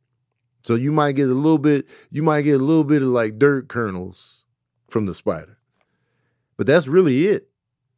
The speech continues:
You know what I'm saying? So hell yeah.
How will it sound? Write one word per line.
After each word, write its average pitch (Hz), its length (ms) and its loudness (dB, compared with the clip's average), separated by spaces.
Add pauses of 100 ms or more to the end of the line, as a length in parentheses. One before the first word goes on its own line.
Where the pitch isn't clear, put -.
(440)
You 95 120 -6
know 104 100 -2
what 110 120 -2
I'm 107 80 -6
saying? 117 440 -10 (1300)
So 127 200 -4
hell 180 340 -2
yeah. 78 260 -14